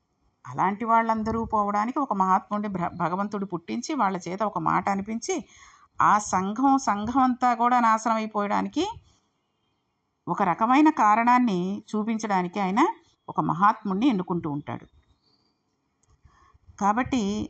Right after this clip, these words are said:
వ్యక్తుల వాక్కు ఈశ్వర బలం కలిగిన వారి వాక్కు అంత శక్తివంతం అన్నమాట. మన జీవనం పాపభూష్టమైనప్పుడు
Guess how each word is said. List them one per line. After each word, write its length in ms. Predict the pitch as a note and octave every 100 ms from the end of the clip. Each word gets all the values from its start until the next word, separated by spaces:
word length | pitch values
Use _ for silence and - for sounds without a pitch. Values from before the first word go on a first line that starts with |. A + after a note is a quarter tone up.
| _
వ్యక్తుల 500 | C3+ D#3+ - - E4
వాక్కు 360 | D4 A3 A3 D4+
ఈశ్వర 420 | A3+ G3 G3 A#3+
బలం 260 | A#3 A#3 A3+
కలిగిన 340 | G#3+ G#3 G3+
వారి 240 | G3+ G3 F3+
వాక్కు 500 | E3+ F3+ - B3 -
అంత 300 | D#3 E3+ -
శక్తివంతం 600 | G3 F#3 - A#3 A3+ F#3
అన్నమాట. 300 | E3+ C3+ D#3 - - _ _ _ _ _
మన 160 | F3+ G#3
జీవనం 680 | D#3+ D#3+ F#3 C4+ D#4 G#3 A3 G3+
పాపభూష్టమైనప్పుడు 1200 | E3 A3 G#3+ A3+ - G#3 F3+ E3+ E3+ B3 E4